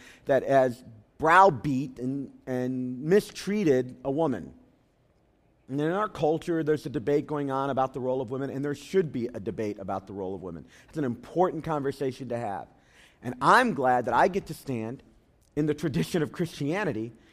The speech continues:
that has always elevated the role of women in the world. I'm thrilled about that. Which makes us,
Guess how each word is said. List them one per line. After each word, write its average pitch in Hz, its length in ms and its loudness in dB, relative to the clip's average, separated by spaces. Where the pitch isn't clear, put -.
that 139 100 2
has 139 140 0
always 214 800 10
elevated 135 520 4
the 135 80 -6
role 120 240 -2
of 104 120 -4
women 104 200 -6
in 95 80 -8
the 95 80 -10
world. 82 340 -14
I'm 160 160 2
thrilled 202 640 4
about 98 380 -8
that. - 240 -18
Which - 200 2
makes 208 440 0
us, 185 200 -4